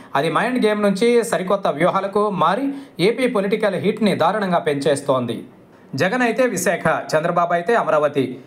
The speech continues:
ఇది ముఖ్యమంత్రులు ప్రమాణం చేసే ప్రాంతాలు. ఇక డేట్ చూసుకుంటే, వైసీపీ వారు అఫీషియల్‌గా రిలీజ్ చేసిన దానిని బట్టి చూస్తే తొమ్మిది గంటల ముప్పై ఎనిమిది నిమిషాల సుముహూర్తం. టీడీపీ ఇంకా టైం చెప్పలేదు, కానీ హంగామా ఆ పార్టీది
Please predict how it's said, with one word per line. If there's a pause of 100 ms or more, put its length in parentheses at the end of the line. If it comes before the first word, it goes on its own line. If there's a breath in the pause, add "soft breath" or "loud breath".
(160)
ఇది
ముఖ్యమంత్రులు
ప్రమాణం
చేసే
ప్రాంతాలు. (580 loud breath)
ఇక (300)
డేట్
చూసుకుంటే,
వైసీపీ
వారు (100)
అఫీషియల్‌గా
రిలీజ్
చేసిన
దానిని
బట్టి
చూస్తే (260 loud breath)
తొమ్మిది
గంటల
ముప్పై
ఎనిమిది
నిమిషాల
సుముహూర్తం. (420 loud breath)
టీడీపీ
ఇంకా (100)
టైం
చెప్పలేదు,
కానీ (320 loud breath)
హంగామా
ఆ
పార్టీది